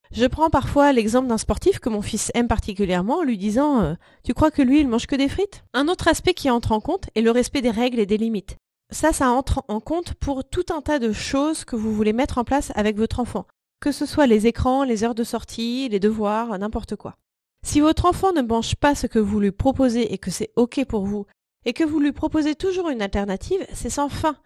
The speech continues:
Il va toujours vouloir autre chose que ce que vous lui proposez. Et je comprends que vous le fassiez parce que vous avez cette idée et cette pression que votre enfant doit absolument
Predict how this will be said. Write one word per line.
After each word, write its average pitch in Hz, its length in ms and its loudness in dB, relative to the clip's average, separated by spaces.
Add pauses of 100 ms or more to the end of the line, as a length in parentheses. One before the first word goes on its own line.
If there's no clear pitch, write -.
(380)
Il 226 120 -2
va 269 140 4
toujours 349 400 -2
vouloir 247 420 0
autre 262 280 0
chose 339 280 -6
que 285 100 -6
ce - 80 -6
que - 80 -4
vous 214 140 -2
lui 202 120 -2
proposez. 220 520 -4 (580)
Et 269 120 0
je - 80 -4
comprends 359 340 -2
que 294 140 -4
vous 214 120 0
le 190 60 0
fassiez 254 420 -2 (100)
parce - 180 -4
que - 80 -6
vous 233 220 -2
avez 269 200 2
cette 285 280 -4
idée 240 300 -4
et 214 60 -4
cette - 240 -8
pression 330 460 -4
que 254 100 -4
votre 233 240 -4
enfant 320 240 -6
doit 240 240 -2
absolument 269 600 -2